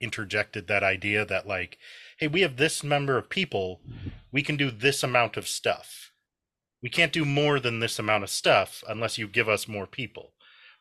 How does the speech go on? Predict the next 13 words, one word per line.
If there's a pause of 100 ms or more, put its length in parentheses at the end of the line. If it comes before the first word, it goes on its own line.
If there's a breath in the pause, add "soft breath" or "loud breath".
or
more
resources."
Like, (420 soft breath)
and (160)
paying
people
more (680)
doesn't (200)
give
them
more
time.